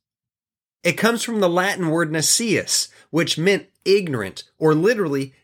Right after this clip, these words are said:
not knowing. So with that in mind, if I were to post something on Facebook today or write a blog and mention that this week I went and taught a class to a nice group of people,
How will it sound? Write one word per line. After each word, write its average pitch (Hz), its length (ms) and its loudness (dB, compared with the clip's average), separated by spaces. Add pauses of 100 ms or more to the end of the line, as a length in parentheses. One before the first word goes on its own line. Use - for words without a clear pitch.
not 147 480 -2
knowing. 143 520 -4 (1120)
So - 160 0
with 180 200 0
that 214 240 2
in 233 120 0
mind, 196 540 -4 (420)
if 180 180 0
I 190 180 4
were 254 160 2
to 233 80 2
post 214 360 -2
something 170 360 -2
on 143 160 0
Facebook 180 580 -4
today 143 540 -4 (340)
or 160 220 2
write 202 240 4
a - 20 -2
blog 151 640 0 (240)
and 160 280 0
mention 185 420 0
that 123 260 -2
this 196 320 0
week 170 440 -4 (220)
I 151 140 4
went 170 500 0 (160)
and 165 180 -2
taught 214 300 0
a 214 100 2
class 175 580 0
to 156 180 0
a 147 80 2
nice 160 680 -2
group 143 520 -2
of 160 180 -4
people, 160 540 -8